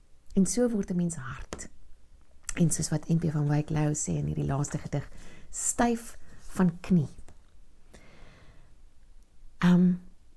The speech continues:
hy begin hierdie, hierdie gedig deur eintlik nou te te weerspreek wat ek heeltyd gedoen het.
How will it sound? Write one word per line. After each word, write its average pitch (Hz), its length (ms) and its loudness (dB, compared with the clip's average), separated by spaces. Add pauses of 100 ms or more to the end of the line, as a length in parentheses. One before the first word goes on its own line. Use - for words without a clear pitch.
(1900)
hy 196 140 6
begin 247 320 4
hierdie, 226 400 6 (200)
hierdie 180 360 4 (160)
gedig 170 600 2 (600)
deur 175 120 4
eintlik 196 320 0
nou 170 220 2 (800)
te 156 340 0 (2000)
te 214 140 4
weerspreek 202 420 6
wat 165 120 2
ek - 160 0
heeltyd 156 380 2
gedoen 135 360 0
het. 135 120 -4